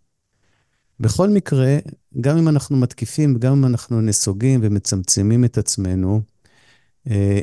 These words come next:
מה שאנחנו מבקשים לעשות זה להגן על עצמנו מפני פגיעה, מפני האובדן הביטחון שלנו. ואנחנו נראה בהמשך, אה, משפטים של אימים, מה שמתייחסים לזה,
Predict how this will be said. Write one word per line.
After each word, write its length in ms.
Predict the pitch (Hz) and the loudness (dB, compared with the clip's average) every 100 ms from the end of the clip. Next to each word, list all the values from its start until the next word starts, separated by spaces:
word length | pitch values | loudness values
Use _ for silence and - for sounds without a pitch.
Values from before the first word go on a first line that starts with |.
| - | -2
מה 160 | 117 131 | 0 0
שאנחנו 360 | 151 127 131 | 2 0 0
מבקשים 560 | 110 98 - - 143 135 | 0 -2 -4 -2 0 2
לעשות 380 | 107 - 139 117 | 2 2 0 0
זה 140 | 117 | 0
להגן 440 | 101 98 101 139 | 2 0 0 0
על 120 | 160 160 | 2 0
עצמנו 440 | - 160 160 160 | 0 0 0 2
מפני 360 | 139 120 127 117 | 0 0 -2 -2
פגיעה, 440 | 113 117 107 107 - - | 0 -2 0 -2 -2 -8
מפני 600 | 104 - - 117 127 127 | -8 -8 -2 2 2 2
האובדן 760 | 123 107 98 101 120 123 117 113 - | 2 0 0 -2 0 2 2 -2 -4
הביטחון 1040 | 101 98 95 90 87 101 101 - 107 98 | -2 -2 -2 -2 -4 -2 -4 -2 0 -2
שלנו. 520 | - 80 87 85 95 95 | -4 -8 -8 -10 -10 -8
ואנחנו 440 | 95 - 101 95 - - - - _ _ _ _ - - | -8 -4 -2 -2 -6 -20 -20 -20 _ _ _ _ -10 -2
נראה 280 | 98 107 | 2 2
בהמשך, 800 | 110 113 104 - 143 - - - - _ - | 2 2 2 2 0 -2 -8 -20 -20 _ -8
אה, 340 | 101 101 95 92 90 90 - | -4 -2 -2 -2 -4 -6 -6
משפטים 480 | 101 - 104 - 107 | -4 -2 -2 -2 -2
של 200 | - 104 | 0 0
אימים, 260 | 113 123 | 2 2
מה 60 | 110 | 2
שמתייחסים 800 | - 101 95 101 104 - 120 107 | 0 -2 -2 -4 -2 0 2 2
לזה, 260 | 90 82 | 0 -4